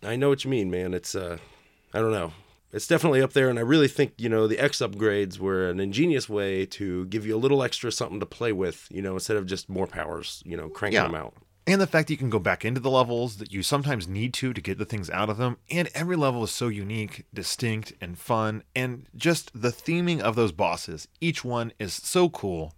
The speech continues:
Speaker 2: has his own style, has everything, you know, different from the other bosses.
Speaker 1: Yeah,
Speaker 2: What's not
Speaker 1: yeah.
Speaker 2: to love?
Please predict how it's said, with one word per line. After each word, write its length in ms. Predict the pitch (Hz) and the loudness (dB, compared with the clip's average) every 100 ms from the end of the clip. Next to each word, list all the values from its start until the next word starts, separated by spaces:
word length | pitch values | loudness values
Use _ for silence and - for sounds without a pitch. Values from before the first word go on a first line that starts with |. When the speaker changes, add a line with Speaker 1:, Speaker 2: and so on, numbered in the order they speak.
| - | -2
Speaker 2:
has 200 | 165 156 | 0 2
his 120 | 123 | 0
own 160 | 101 | -4
style, 500 | 95 - 76 78 76 90 | -6 -6 -6 -6 -8 -8
has 180 | 113 - | -10 -4
everything, 520 | 135 156 151 143 131 - | -2 0 -2 -2 -6 -6
you 100 | 127 | -4
know, 140 | 104 95 - | -4 -4 -2
different 380 | 151 143 120 - | -2 -2 -6 -8
from 180 | - 110 | -8 -4
the 100 | 107 | -2
other 200 | 113 127 | 0 0
bosses. 540 | 120 127 123 120 113 - _ | 0 -2 -2 -8 -10 -14 _
Speaker 1:
Yeah, 260 | 110 104 113 92 | -2 0 0 -2
Speaker 2:
What's 240 | 92 107 | 0 4
not 120 | 131 92 | 4 2
Speaker 1:
yeah. 40 | |
Speaker 2:
to 40 | 87 | 0
love? 260 | 73 - | -4 -6